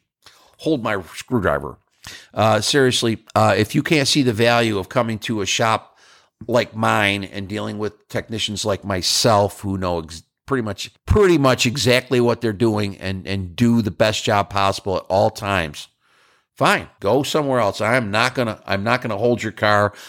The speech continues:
I'm not gonna hide the keys. I'm not gonna park it somewhere where you can't find it. I'm not gonna do any of that shit, okay? And if you at your shop do that, then you better, you should probably fucking stop doing that.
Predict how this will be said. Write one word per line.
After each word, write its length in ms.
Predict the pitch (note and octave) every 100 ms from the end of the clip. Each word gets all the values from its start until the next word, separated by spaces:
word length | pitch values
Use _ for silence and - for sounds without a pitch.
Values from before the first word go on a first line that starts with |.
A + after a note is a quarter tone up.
| -
I'm 120 | G#2
not 180 | A#2 A#2
gonna 160 | A2+
hide 260 | A2 A2 A2+
the 60 | A2
keys. 560 | - A2+ A2 G#2+ - - -
I'm 120 | A#2
not 140 | A#2 A2+
gonna 120 | G2+
park 240 | - G#2+
it 40 | G#2+
somewhere 280 | A#2 G#2
where 120 | G2+ F#2+
you 140 | G2+
can't 260 | - G#2+ F#2+
find 260 | F#2+ G2
it. 60 | E2
I'm 60 |
not 120 | G#2 A#2
gonna 140 | G#2
do 60 | G2+
any 140 | G#2
of 40 | A2
that 140 | G2
shit, 300 | - - F2+ -
okay? 260 | - F#2 F2 - - -
And 160 | C3 B2+
if 160 | B2
you 560 | A#2+ D#3 A3+ F3+ C#3 C#3
at 140 | A#2+
your 180 | A2+ D#3+
shop 380 | - B2+ G2+ F2+
do 180 | B2 A#2+
that, 320 | G2+ F#2+ -
then 140 | F#2+
you 100 | F#2+
better, 240 | F2+ F#2+ F2 - _
you 100 | G2
should 200 | - F#2+
probably 220 | F#2 F#2+
fucking 300 | F#2+ F2+ F#2
stop 340 | E2 F2 D#2+ -
doing 220 | D#2+ D#2
that. 260 | D2+ D2